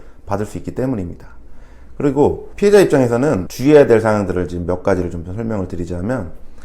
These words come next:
원래 잘 하려고 하면 잘 안 되는 게 증인 신-, 어, 증인으로서의 진술 요구입니다. 그래서 잘해야 된다는 강박관념 가지고 하다 보면 괜히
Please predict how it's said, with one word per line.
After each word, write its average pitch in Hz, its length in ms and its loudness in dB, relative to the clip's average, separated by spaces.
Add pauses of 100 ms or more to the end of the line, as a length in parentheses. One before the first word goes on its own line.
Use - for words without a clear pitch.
(400)
원래 95 340 -6
잘 - 240 -10
하려고 196 420 -2
하면 143 320 -4 (200)
잘 - 160 -12
안 101 140 -4
되는 107 220 -4
게 98 100 -6
증인 95 240 -8
신-, 107 160 -12 (540)
어, 82 320 -12
증인으로서의 101 580 -4
진술 98 500 -6 (260)
요구입니다. 90 520 -8
그래서 98 380 -6 (440)
잘해야 113 380 0
된다는 95 280 -4
강박관념 92 520 -6
가지고 90 380 -6
하다 120 240 -4
보면 92 180 -8
괜히 101 460 -4